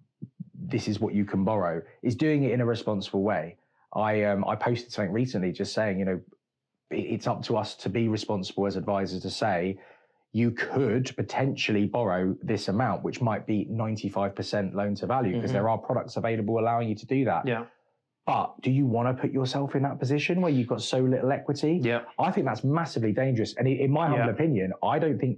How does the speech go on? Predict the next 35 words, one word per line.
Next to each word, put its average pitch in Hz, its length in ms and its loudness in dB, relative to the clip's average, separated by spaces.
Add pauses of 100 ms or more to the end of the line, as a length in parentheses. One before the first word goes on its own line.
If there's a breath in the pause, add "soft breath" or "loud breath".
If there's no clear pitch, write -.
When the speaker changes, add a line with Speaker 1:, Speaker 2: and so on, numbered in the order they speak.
(160)
Speaker 1:
ninety-five 113 440 0
percent 113 200 -2
loan 110 200 -2
to 107 40 -4
value 104 240 2
mortgages 101 360 -2
should 98 120 -4
exist. 92 380 -4 (120)
Speaker 2:
It's 143 160 0
funny 185 280 0
you 151 120 4
say 143 200 0
that, 101 220 -2
because 127 120 -2
I 143 140 0
had, 143 160 -4
I 143 120 0
did 135 140 0
a 113 80 2
live 127 380 2
on 117 160 -2
YouTube 104 400 -4
yesterday 92 580 -4
and 101 80 -14
someone 117 340 -4
asked 113 280 -6
me 104 60 -4
this 101 200 -6
same, 107 220 -4
this 120 200 -4
same 104 200 -6
question. - 320 -4
And 104 100 -6
I 113 60 -6
said, 107 240 -4